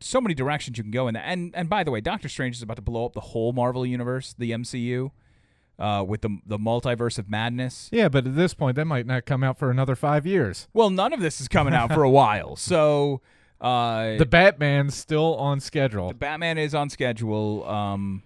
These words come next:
Speaker 1: but, uh, you know, Marvel shelving everything, including Black Widow, until next year, uh, is going to push back their entire thing.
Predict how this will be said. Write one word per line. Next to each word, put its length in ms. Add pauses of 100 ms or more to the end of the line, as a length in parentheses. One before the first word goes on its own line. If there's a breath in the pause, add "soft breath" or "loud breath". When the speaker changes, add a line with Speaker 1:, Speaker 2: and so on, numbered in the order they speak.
(160)
Speaker 1:
but, 340
uh, 140 (100)
you 180
know, 240
Marvel 720
shelving 500
everything, 280
including 400
Black 240
Widow, 200
until 220
next 300
year, 280 (500 soft breath)
uh, 300
is 220
going 220
to 80
push 260
back 280
their 200
entire 440
thing. 420